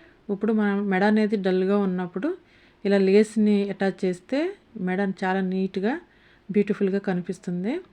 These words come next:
ఫ్రెండ్స్, మీకు ఈ వీడియో కనుక నచ్చితే తప్పనిసరిగా సబ్స్క్రైబ్ చేయండి, లైక్ చేయండి, షేర్ చేయండి. ఇలాంటివి మరిన్ని వీడియోస్ మీకు నోటిఫికేషన్ రావాలంటే పక్కనున్న గంట సింబల్ నొక్కండి ఫ్రెండ్స్.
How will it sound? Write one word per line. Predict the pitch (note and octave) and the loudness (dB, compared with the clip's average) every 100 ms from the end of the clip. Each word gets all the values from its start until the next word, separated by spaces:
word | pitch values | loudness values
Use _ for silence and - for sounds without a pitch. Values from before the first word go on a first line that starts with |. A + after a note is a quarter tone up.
| _ - _ _ | _ -20 _ _
ఫ్రెండ్స్, | - G3+ G#3+ - | -2 0 0 2
మీకు | G#3+ G#3 G#3 | 0 2 2
ఈ | G3 F#3+ | 2 2
వీడియో | F#3+ F#3+ | 2 2
కనుక | F#3+ F#3+ F#3 | 0 -2 -4
నచ్చితే | F3+ F3 - - B3+ F4 - - - - - | -4 -6 -8 -4 -4 -4 -14 -20 -20 -20 -8
తప్పనిసరిగా | F#3+ - G3 F#3+ G3 F#3 G3 | -8 -4 -4 -2 -2 -2 -4
సబ్స్క్రైబ్ | - - - F#3+ F#3 | -6 -10 -4 -4 -4
చేయండి, | F#3 F3+ F#3 G3+ | -4 -2 -2 0
లైక్ | G3 F3+ F3+ | 0 -2 -4
చేయండి, | - F#3+ F3+ F3+ C4 D#4 _ _ - | -4 -4 -2 -2 -4 -8 _ _ -20
షేర్ | - G3 F#3+ | -6 -4 -2
చేయండి. | G3 F3+ F3+ G3+ D#4 - - - - | -2 -2 -2 -4 -6 -12 -20 -20 -4
ఇలాంటివి | G3 G3+ G#3+ G#3+ G#3+ | 2 4 4 2 2
మరిన్ని | G#3 F#3+ G3+ G#3+ | 2 2 2 2
వీడియోస్ | G#3 G3 F#3+ - | 2 2 0 -2
మీకు | F#3+ F#3+ | -4 -2
నోటిఫికేషన్ | F#3+ F#3 - G3 F#3 F#3 | -4 -6 -6 -6 -4 -6
రావాలంటే | F3+ F3+ F3+ F3+ F3 C4+ F4 _ - - _ | -4 -4 -4 -4 -4 -6 -8 _ -20 -20 _
పక్కనున్న | G3+ - G3 G3 F#3+ | -8 -6 -2 0 0
గంట | F#3 F3+ F3 | -2 -6 -6
సింబల్ | G3+ F#3 F#3 | -4 -4 -2
నొక్కండి | F3+ F3 F#3+ F#3 | -4 -4 -4 -4
ఫ్రెండ్స్. | G#3+ C#4+ - | -4 -4 -8